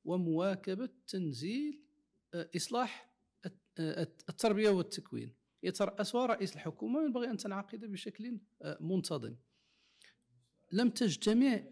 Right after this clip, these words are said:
إلى حدود الساعة ولا مرة واحدة.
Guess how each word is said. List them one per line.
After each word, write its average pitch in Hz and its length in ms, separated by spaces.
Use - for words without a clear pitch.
إلى 220 240
حدود 196 300
الساعة 220 460
ولا 233 180
مرة 190 300
واحدة. 175 540